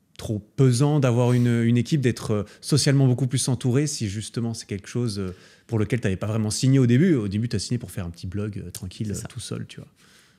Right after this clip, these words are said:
Speaker 2: En fait, je pense que je suis pas extrêmement introverti,
Speaker 1: Hmm.
Speaker 2: mais, euh, il, comme toujours, il y a un curseur à placer.
Speaker 1: Il y a un, il y a un
Speaker 2: Et
Speaker 1: spectre, ouais.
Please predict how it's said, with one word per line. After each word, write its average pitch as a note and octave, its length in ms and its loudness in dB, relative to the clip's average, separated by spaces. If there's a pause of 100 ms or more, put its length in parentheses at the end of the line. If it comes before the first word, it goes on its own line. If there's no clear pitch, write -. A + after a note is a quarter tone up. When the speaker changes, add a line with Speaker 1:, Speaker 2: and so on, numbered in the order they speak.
(540)
Speaker 2:
En D3 100 0
fait, G3 340 -4 (140)
je - 100 -16
pense E3 220 -4
que D3+ 80 -2
je - 80 -4
suis - 80 -6
pas C#3+ 400 -4 (160)
extrêmement D#3+ 840 0
introverti, B2 720 -2
Speaker 1:
Hmm. G2+ 100 -10 (420)
Speaker 2:
mais, C#3 380 4
euh, A2+ 560 2
il, G2+ 100 -12 (220)
comme A#2+ 140 -4
toujours, C#3 320 -4
il - 20 0
y A2+ 40 -2
a A2 40 -2
un A2+ 100 -2
curseur B2 440 -8
à A#2 100 -6
placer. A#2+ 320 -4
Speaker 1:
Il D3 40 2
y - 0 -
a D#3+ 40 0
un, - 20 0
il C#3+ 60 0
y - 20 0
a A2+ 40 0
un - 20 2
Speaker 2:
Et G#2+ 40 0
Speaker 1:
spectre, - 360 -6
ouais. G#2+ 100 -4